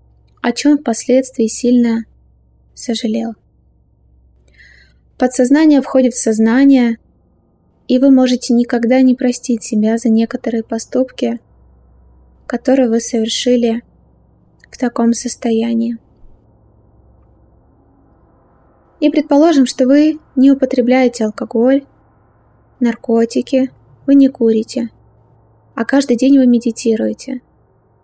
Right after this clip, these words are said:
При этом вы не упускаете подсознательный ум наружу.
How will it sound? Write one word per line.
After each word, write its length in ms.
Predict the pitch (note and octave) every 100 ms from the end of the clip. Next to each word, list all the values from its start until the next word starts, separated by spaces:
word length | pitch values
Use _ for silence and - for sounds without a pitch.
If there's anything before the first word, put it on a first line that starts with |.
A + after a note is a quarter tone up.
| _ _ _ _ _ _
При 140 | A#3+
этом 400 | C4 D4 C#4+ B3 - _ _ _ -
вы 480 | A#3 B3+ C#4+ C#4+ - _ _
не 180 | B3+ C#4
упускаете 800 | C4+ C4+ - - C#4 B3 A#3
подсознательный 840 | - A3 - A3 A#3+ A#3 - A3+ A3+
ум 180 | A#3+ A#3
наружу. 520 | A3+ A3 A3 -